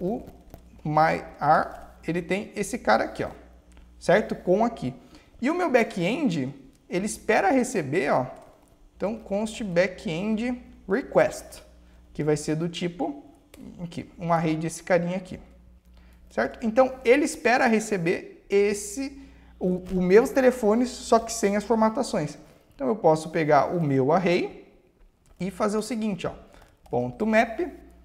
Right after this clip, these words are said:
onde eu vou mostrar um outro truque pra você, ó, já mostra aqui, que é o da desestruturação. E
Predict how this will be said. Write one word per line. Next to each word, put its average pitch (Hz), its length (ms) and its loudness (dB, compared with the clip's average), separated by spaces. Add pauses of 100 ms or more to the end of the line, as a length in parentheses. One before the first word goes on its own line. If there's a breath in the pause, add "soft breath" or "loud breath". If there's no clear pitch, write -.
(200)
onde 190 240 0
eu 196 60 6
vou 202 100 4
mostrar 202 300 6
um 190 80 6
outro 226 260 4
truque 196 300 -4
pra 180 160 4
você, 175 320 -2
ó, 190 120 4
já 160 160 2
mostra 156 400 0
aqui, 240 400 -6 (920)
que - 80 2
é 147 40 6
o 147 100 4
da 143 160 4
desestruturação. 156 1120 -2 (1500)
E - 220 -12